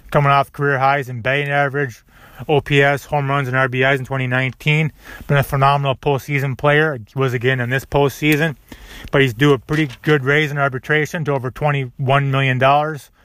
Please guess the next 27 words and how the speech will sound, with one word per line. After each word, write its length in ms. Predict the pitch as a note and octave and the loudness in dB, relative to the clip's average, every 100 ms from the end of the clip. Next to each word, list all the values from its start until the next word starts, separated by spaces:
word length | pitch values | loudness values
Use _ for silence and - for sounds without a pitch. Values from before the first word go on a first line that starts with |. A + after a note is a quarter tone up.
| - | -6
based 240 | C3+ - | -4 0
on 140 | C3 B2+ | 0 0
M 120 | B2+ | 0
L 60 | |
B 100 | A#2+ | -2
Trade 240 | A#2+ C#3 C3 | -2 -2 0
Rumors 300 | C3 B2+ A#2 | 0 -2 -4
projection. 640 | B2+ G#2+ C#3+ - - D#3 - - - - - - | -6 0 0 0 -2 -4 -6 -16 -20 -20 -20 -14
If 120 | - | -4
they 100 | - | -2
start 240 | B2+ D3 B2 | 0 0 2
talking 340 | D3 C#3 C#3 | 2 2 -4
contract 380 | B2 D#3 D#3 C#3+ | -4 -2 -2 -6
extension 440 | C#3 - C#3 - | -6 -4 -4 -2
with 180 | C3+ B2+ | -2 0
him, 180 | C#3 C3+ | 0 2
that 160 | C3 A#2 | 0 0
could 160 | D3 | -2
push 240 | C#3+ B2+ D3 | 0 0 -2
into 200 | C3+ B2 | -2 -2
the 100 | C#3 | -4
easily 600 | D3 D3 B2 A#2 A#2 G#2+ - - - - | 0 0 0 0 -2 -4 -10 -16 -14 -2
twenty-five, 480 | D3+ C#3 - C3 | 0 2 2 0
thirty 220 | B2+ C3+ C3 | 0 -4 -2
million 240 | B2+ B2+ | -2 0
dollar 320 | B2 C3 C#3 | 2 2 2
range. 400 | C#3 C#3+ D3 - | -2 -4 -6 -10